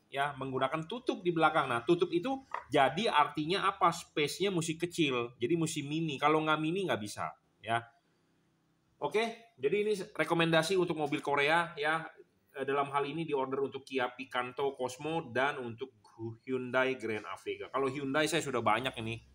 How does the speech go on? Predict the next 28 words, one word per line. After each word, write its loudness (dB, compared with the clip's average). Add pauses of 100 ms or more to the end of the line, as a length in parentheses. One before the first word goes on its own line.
(200)
rekomendasikan -4
tipe -10
Hyundai. -8 (480)
Ya, -4
satu -2
lagi 2
adalah 2
fog -6
lamp-nya -2
tipe -2
H 0
dua 2
tujuh -2
juga 0
saya 0
ada -2
ya -2
khusus. -8 (480)
Nah, 2
apa 4
sih 0
keunggulan 4
bohlam 4
ini? -4 (220)
Bohlam 6
ini 2
adalah 6
real 6